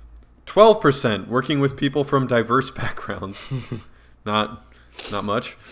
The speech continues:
Speaker 1: Uh, twenty-nine percent helping shipping go green.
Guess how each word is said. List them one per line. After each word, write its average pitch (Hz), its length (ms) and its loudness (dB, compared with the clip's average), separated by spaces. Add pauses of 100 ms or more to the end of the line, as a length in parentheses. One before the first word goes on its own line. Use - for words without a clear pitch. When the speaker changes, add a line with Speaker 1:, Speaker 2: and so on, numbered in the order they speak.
(220)
Speaker 1:
Uh, 113 300 6
twenty-nine 160 420 4
percent 139 320 0
helping 139 300 0
shipping 135 400 0
go 120 200 4
green. 107 720 -2